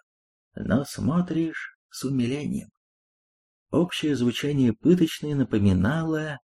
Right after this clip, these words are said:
лакримоса, иначе слёзную, из Джахзу Курпасион в постановке Эгеля Палёнова, прозванного меж коллегами Днём Гнева.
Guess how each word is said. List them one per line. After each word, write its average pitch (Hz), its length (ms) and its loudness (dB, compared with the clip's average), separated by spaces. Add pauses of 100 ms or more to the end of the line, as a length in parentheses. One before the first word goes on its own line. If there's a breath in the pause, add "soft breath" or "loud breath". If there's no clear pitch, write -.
(180)
лакримоса, 185 1000 0 (640)
иначе 110 680 -2
слёзную, 151 840 0 (580)
из 117 260 6
Джахзу 104 640 0
Курпасион - 1000 -4 (400)
в - 100 -20
постановке 143 840 2 (300)
Эгеля 123 640 0
Палёнова, 101 720 0 (480)
прозванного 143 840 2
меж 117 240 2
коллегами 143 920 -4 (120)
Днём 98 480 2
Гнева. 87 480 -4